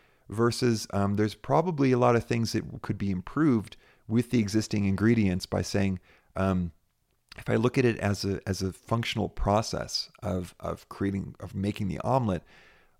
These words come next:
when do I, when do I add the cheese? And, and how do I, is it shredded or is it cut into little blocks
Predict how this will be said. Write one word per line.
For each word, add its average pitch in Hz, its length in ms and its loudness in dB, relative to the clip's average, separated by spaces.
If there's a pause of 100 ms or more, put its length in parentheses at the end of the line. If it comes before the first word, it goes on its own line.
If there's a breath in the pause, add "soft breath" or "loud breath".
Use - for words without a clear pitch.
when 113 440 2
do 131 180 4
I, 104 300 4
when 110 380 0
do 120 160 4
I 101 320 4
add 104 400 2
the 90 80 -4
cheese? - 640 -2 (160)
And, 101 200 -2
and 98 120 -2
how 113 320 2
do 113 140 2
I, 101 260 2
is 98 140 -4
it 85 100 -4
shredded 127 500 0
or 104 180 0
is 98 120 -2
it - 120 -6
cut 104 200 -2
into 101 180 -4
little 87 360 -4
blocks 104 540 -2